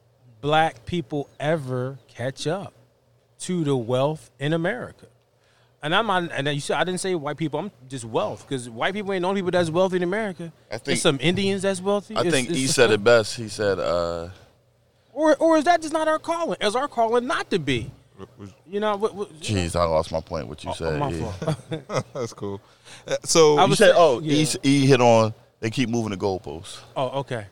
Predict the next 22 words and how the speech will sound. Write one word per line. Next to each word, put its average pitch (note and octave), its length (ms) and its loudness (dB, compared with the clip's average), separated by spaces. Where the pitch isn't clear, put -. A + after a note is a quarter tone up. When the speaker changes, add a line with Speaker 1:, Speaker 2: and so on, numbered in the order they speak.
Speaker 1:
So D3+ 160 -2
Speaker 2:
So C#3+ 120 4
Speaker 1:
you F3 40 4
Speaker 2:
we A3 120 0
have G#3+ 240 2
to A#3+ 100 2
stop - 300 2
playing D#3+ 440 0
their B2+ 220 4
game. G#2+ 180 2
Speaker 3:
Their C#3+ 220 6
game. B2 400 0
<laughs> G2 60 -4
Speaker 1:
Mm. A#2+ 200 -12
Speaker 3:
Yeah. G3 80 -6
Speaker 2:
And F#3+ 80 2
just A3+ 220 2
accumulate A#3+ 580 2
what G#3 160 -2
we A3+ 100 -4
can G3 180 -4
accumulate, F#3 680 -2